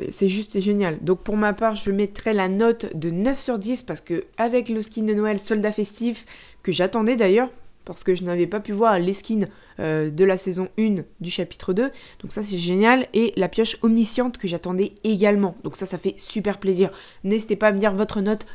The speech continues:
dans les commentaires. Pour ma pra-, pour ma part, pardon, ce sera un neuf sur dix. Et donc voilà les amis, c'est déjà la fin de cette présentation de boutique. J'espère qu'elle vous aura plu et surtout qu'elle vous aura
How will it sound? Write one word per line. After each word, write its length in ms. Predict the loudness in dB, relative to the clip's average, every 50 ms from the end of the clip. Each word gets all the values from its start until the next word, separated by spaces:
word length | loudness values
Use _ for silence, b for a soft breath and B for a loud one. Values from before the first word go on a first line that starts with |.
| B 2
dans 160 | 4 6 6
les 120 | 6 6 4
commentaires. 460 | 4 2 2 2 0 0 -2 -2 -2
Pour 80 | -4
ma 140 | -4 -2 -4
pra-, 260 | -2 -2 -4 -4 -4 -6 -12 -10
pour 100 | -6 -4
ma 140 | -2 -2 -2
part, 180 | -2 -4 -2
pardon, 240 | -2 -2 -2 -4 -4 B B B B -14
ce 100 | -12 -8
sera 120 | -4 -2
un 120 | -2 -2 -2
neuf 400 | 0 0 0 0 0 -2 -10 -20 -14
sur 200 | -6 -4 -2 -2
dix. 360 | -2 -4 -8 -12 -14 -20 _ _ _ B B B B B B B B -2
Et 60 | 0
donc 140 | 0 2 2
voilà 240 | 4 4 4 4 4
les 120 | 4 2
amis, 240 | 0 0 0 -2 -4 -6
c'est 180 | -4 -2 0
déjà 240 | 0 0 2 2 2
la 100 | 2 0
fin 200 | 0 -2 -2 -2
de 40 | -2
cette 240 | 0 0 0 0 0
présentation 480 | -2 -2 -2 0 -2 -2 -4 -4 -4
de 60 | -4
boutique. 340 | -2 -4 -4 -4 -4 -4 -4
J'espère 600 | -2 -2 -2 -4 -4 -4 -4 -2 -2 -2 -4 -4
qu'elle 160 | -4 -4 -2
vous 180 | -2 -2 0 0
aura 160 | 0 0 -2
plu 320 | -4 -4 -4 -2 -2 -2 -2
et 60 | -2
surtout 320 | -4 -8 -8 -6 -6 -2
qu'elle 160 | 0 0 0
vous 160 | 0 -2 -4 -2
aura 180 | -2 -2 -4